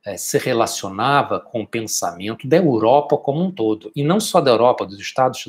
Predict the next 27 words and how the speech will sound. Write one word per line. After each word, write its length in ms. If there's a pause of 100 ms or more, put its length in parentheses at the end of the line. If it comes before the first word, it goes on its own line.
(160)
Unidos 360
também. 320 (500)
Vou 140
ler 100
pra 120
você, 260 (300)
pra 140
vocês 420
uma, 420 (300)
uma 120
pequena 240
lista 680 (500)
das 220
pessoas 580
com 240
quem, 460
que 100
frequentaram 560
o 60
salão 340
dela, 640 (280)
é, 140
com 220
quem 160
ela 100
manteve 400
diálogos, 1120